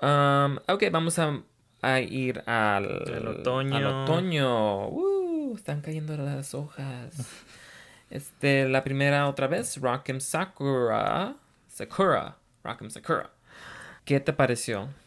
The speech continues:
Speaker 2: Me gustó también. Eh, se ve un poco, un, como muy cubrida, pero como que le faltaba enseñar un poco de, de piel. Pero se veía bien, estaba cute.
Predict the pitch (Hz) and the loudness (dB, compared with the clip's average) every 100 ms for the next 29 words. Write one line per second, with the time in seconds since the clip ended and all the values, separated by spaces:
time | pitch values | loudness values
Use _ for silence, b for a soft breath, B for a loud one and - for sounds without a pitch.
0 | _ - 147 151 156 - 147 160 160 135 | _ -2 0 0 -4 -2 -4 -2 -6 -6
1 | 139 151 139 139 - _ 127 123 117 117 | -4 -4 -4 -6 -10 _ -2 0 0 -2
2 | 113 113 113 110 113 _ _ b b b | -2 -2 -4 -6 -8 _ _ b b b
3 | b b b - - 131 156 170 185 175 | b b b -2 2 2 2 2 0 2
4 | 175 - _ _ _ _ _ 143 135 - | 0 -2 _ _ _ _ _ -4 -4 -4
5 | - - 131 127 135 151 185 147 123 123 | -12 -4 -2 0 0 0 -2 -2 0 0
6 | 113 101 98 120 120 110 107 104 101 101 | -2 -4 -6 -6 -2 -2 -2 -4 -6 -10
7 | - b b b b b - 117 113 117 | -16 b b b b b -10 -8 -4 -4
8 | 117 117 110 - 113 120 127 123 117 113 | -2 -4 -4 -2 0 2 0 0 -4 -6
9 | 107 110 113 110 107 - 104 98 95 98 | -2 -2 -4 -6 -10 -6 -6 -6 -10 -14
10 | 107 123 - 117 104 - 107 101 104 104 | -14 -18 -16 -12 -12 -8 -8 -6 -4 -4
11 | 104 104 110 b b b b b b b | -6 -8 -12 b b b b b b b
12 | _ - 117 107 104 104 117 127 160 156 | _ 0 2 2 -2 -4 -2 -2 -2 -2
13 | 117 104 110 123 131 - 131 139 - 110 | -2 -2 -4 -6 -8 -6 -4 -6 -8 -8
14 | 113 113 | -6 -8